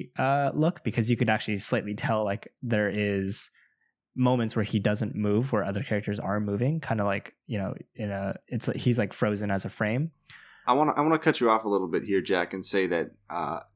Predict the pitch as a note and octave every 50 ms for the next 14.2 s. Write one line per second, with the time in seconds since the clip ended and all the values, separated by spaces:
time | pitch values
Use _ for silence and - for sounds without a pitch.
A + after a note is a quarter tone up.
0 | _ - B2 A#2 A2+ - - - D3 C#3 D3+ D#3 D#3 D3 C3+ B2+ - A#2 G2 F2
1 | - E2 E2 E2 - - F#2+ F#2+ F#2 F2 D#2+ E2 F2+ F2 F2 F2+ F2 D#2+ F2 F2
2 | E2 E2 F2 F#2+ G2+ - - G2+ G#2 F#2+ F#2+ E2 F2+ C3 B2 A#2 F2+ F#2 A2 G2+
3 | G2 - - F#2 F2 F#2 G2 - A#2+ A2+ A#2 B2+ C#3+ D#3 C#3 - - - A#2+ G#2+
4 | G#2 A#2 C3 C#3+ C#3+ C3+ - A#2+ C3+ D3+ D3 - - C#3+ B2+ B2+ B2+ - - -
5 | - _ _ G#2+ G2+ G#2 F#2+ E2 F#2 F#2 F#2+ G2+ A2 A2+ A2 G#2+ - A#2 G#2+ G2+
6 | F2 F#2 F2+ F#2 F2+ E2+ E2 E2 - - F#2+ F2 D#2+ - F2+ E2+ E2+ F2 E2 D#2+
7 | D#2 D2 D2 F2 - - F2+ E2+ D#2 C#2 - - - A2+ A2+ A2 A2+ G#2+ F#2+ -
8 | - G#2+ F#2 - - - - - E2 D#2+ D2 C2+ - _ - G#2+ - - - -
9 | - - A2+ A2+ - G2+ F#2 G2 G2 F2+ F2 E2+ D#2+ D#2 - - D#2+ D2 C#2 D2
10 | D2+ - E2+ D#2 D2 - D#2 C#2+ C#2+ - _ - - - - _ _ _ - A#2
11 | B2+ C3 C#3+ C#3 - - C3 A#2+ - - A2 F#2 F2 - - _ _ _ _ _
12 | A#2+ A#2+ C#3+ D3+ C#3 C3 A#2 A2+ A2 A2+ A2+ A2 - - A2+ G#2+ G#2+ G#2+ - -
13 | - G2+ G#2 G2 - - G#2 G2+ G2 - - - _ - A2 G#2+ G#2+ G#2+ G2+ A2+
14 | A2 A2 A2 G#2